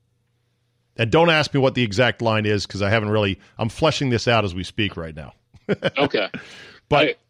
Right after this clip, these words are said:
Speaker 1: but of the modern era, Kobe is top five.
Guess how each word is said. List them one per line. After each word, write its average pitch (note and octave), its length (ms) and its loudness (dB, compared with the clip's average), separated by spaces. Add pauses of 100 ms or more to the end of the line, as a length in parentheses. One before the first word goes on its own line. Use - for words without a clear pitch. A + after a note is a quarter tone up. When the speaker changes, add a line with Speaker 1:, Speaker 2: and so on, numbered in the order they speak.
Speaker 1:
but D3+ 160 4
of D3 120 2
the C3+ 100 2
modern D#3 640 2
era, D3 400 4
Kobe B2 420 -2
is A#2 180 -2
top A2+ 340 -2
five. - 480 -10